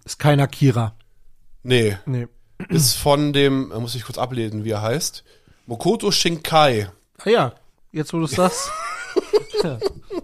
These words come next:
Speaker 2: Äh, der hat, naja, der hat ein paar andere vorher gedreht und noch ein paar andere danach.
Speaker 1: Mhm.
Speaker 2: Your, also zum Beispiel Weathering with You danach und jetzt vor kurzem Suzume, da war ich im Kino tatsächlich.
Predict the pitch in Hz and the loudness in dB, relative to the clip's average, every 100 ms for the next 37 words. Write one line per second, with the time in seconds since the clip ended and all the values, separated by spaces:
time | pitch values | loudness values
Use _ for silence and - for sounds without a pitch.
0 | - - - - 143 135 131 135 143 175 | -10 -16 -12 -6 -4 4 4 6 4 2
1 | 208 - - _ _ - - - - 127 | 2 -4 -6 _ _ -20 -20 -16 -2 0
2 | 110 107 _ - 127 139 147 135 196 180 | 0 -4 _ -8 -6 0 2 2 0 0
3 | 175 165 156 143 151 151 131 127 127 120 | 4 4 4 0 0 0 -4 -6 -4 -2
4 | 123 123 113 113 135 220 - - 139 127 | -2 -2 -2 2 2 2 -4 -12 -8 -6
5 | 160 - 113 143 160 - 113 117 - 123 | -8 -10 2 4 4 0 -6 -6 -4 2
6 | 135 156 131 123 123 147 143 135 120 110 | 2 2 -2 2 2 4 2 2 0 -2
7 | 123 202 269 262 - - - 127 131 143 | -2 0 -2 -6 -18 -20 -6 -2 4 6
8 | 156 175 123 127 131 123 - - 151 - | 4 2 -2 -2 -2 -2 -4 0 0 0
9 | 127 123 120 180 202 165 131 127 123 123 | -2 -2 0 0 2 4 6 6 4 -6
10 | - 196 233 202 190 202 208 220 - | -4 0 2 0 -2 -4 -2 -4 -4